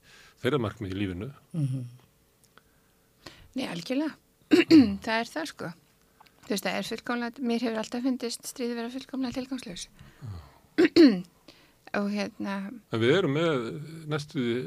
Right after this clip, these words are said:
Speaker 1: heilat stríð þegar við heyrt okkar ráðafólk tala um, hérna, að, að, að það sé bara frumskilyrði fyrir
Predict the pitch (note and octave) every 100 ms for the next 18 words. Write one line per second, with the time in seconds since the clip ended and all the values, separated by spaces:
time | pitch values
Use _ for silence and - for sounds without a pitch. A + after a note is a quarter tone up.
0 | D#3+ B2 D#3 B2 - - D#3 A2+ C3+ C#3
1 | C3 B2 C#3 - - - C3+ C#3 C3 F#3+
2 | G3+ A2 - - G#2+ A2+ G#2+ C3 A#2+ C#3
3 | D3 D3 C3 A#2 C#3+ - - - - -
4 | - _ - - D#3+ A2+ A2 B2+ D#3+ C3
5 | G#2+ B2 D#3 D3 C#3 C#3+ C3+ C3+ - D3
6 | C#3 C#3 A2 A2 G#2 - - G2+ G2+ B2
7 | C#3 - - D3 D3 D3 - - - _
8 | _ _ _ _ _ _ - A#2 G#2+ -
9 | - F2+ A2+ B2 G#2+ G2+